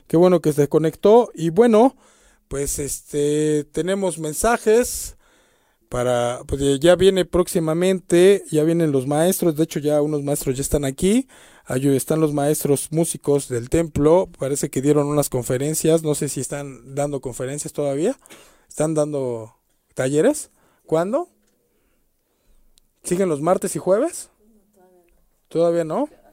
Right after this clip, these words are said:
Bueno, estése pendiente porque tenemos, este, varias actividades de los hermanos del Tao, que ya vinieron algunos monjes,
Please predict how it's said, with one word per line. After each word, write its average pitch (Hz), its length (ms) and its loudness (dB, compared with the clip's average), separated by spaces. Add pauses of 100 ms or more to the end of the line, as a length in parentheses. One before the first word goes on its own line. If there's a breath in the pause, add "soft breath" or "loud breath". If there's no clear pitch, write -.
(720)
Bueno, 190 340 4
estése 220 380 0
pendiente 175 680 2
porque 143 320 -6
tenemos, 156 600 0
este, 127 260 -4
varias 156 280 0
actividades 139 840 0 (340 loud breath)
de 120 100 -2
los 120 280 0
hermanos 139 480 -2
del 123 220 -2
Tao, 156 360 2 (340)
que 120 380 -4
ya 131 200 -2
vinieron 135 420 0
algunos 123 340 -4
monjes, 151 440 -4